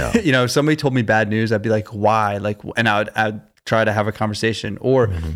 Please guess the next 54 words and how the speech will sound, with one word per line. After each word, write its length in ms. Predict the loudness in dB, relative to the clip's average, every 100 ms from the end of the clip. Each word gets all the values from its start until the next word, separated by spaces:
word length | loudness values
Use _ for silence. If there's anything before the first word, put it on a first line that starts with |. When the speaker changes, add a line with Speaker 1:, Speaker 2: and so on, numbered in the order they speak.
| -4
Speaker 2:
if 100 | -2
I 60 |
could 120 | -2 0
finally 320 | 0 0 0
muster 380 | 0 -2 -2 -2
up 220 | -2 -4
to 80 | -6
say 280 | 0 0
something 380 | 0 -2 -4 -4
like 200 | -4 -2
that, 280 | -2 -2 -4 -12 -6
it 60 | 0
was 180 | 2 2
never 220 | 2 2
so 260 | 0 0 0
easy. 360 | 0 0 0
They 140 | 0 0
just, 200 | 0 -2
like, 240 | -2 0
walk 240 | 0 2 0
away, 460 | 0 2 0 -2 -6 -12 -4
and 80 | -2
I'm 80 |
like, 140 | 0 0
"This 180 | 0 0
is 100 | 0
not 220 | 2 2
how 220 | 2 2
it 100 | 2
<laughs> 360 | -2 -2 -2 0
was." 200 | 2 4
Speaker 1:
No, 320 | 2 2 2
that's 200 | 0 -2
abs-, 260 | 0 0 0
but 140 | -2 2
you 60 |
gotta 160 | 2 2
move 180 | 2 2
the 80 | 0
plot 340 | 0 2 4 4
along. 520 | 4 2 2 0 -2
You 120 | 0
know, 80 | 2
you 140 | 2
don't 140 | 2 2
have 140 | 0 0
time 260 | 0 0
to 60 | 0
get 200 | 0 0
bogged 300 | 0 0 0
down 260 | 0 0 0
in 80 |
these 160 | -2 -4
conversations. 1040 | -2 -2 -2 -4 -2 -2 -4 -8 -8 -12